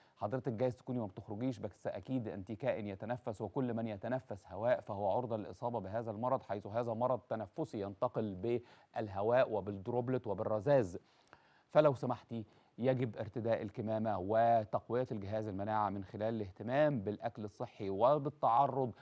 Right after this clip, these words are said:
للهواء الطلق وبالشمس وزيادة المناعة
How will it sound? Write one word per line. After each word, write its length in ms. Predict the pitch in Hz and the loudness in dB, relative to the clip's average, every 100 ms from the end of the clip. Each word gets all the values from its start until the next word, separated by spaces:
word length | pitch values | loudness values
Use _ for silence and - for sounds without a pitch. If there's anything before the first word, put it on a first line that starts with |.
| - - | -14 -4
للهواء 680 | 123 127 120 104 113 120 | 0 0 -2 0 2 2
الطلق 420 | - - 120 123 - | 0 0 2 2 0
وبالشمس 800 | 104 110 120 117 110 120 120 117 | 2 4 4 2 -4 -2 -2 -2
وزيادة 600 | 110 107 104 120 131 120 104 - | -4 -2 0 2 2 0 -2 -4
المناعة 600 | 117 107 117 113 110 | -4 -2 -2 0 0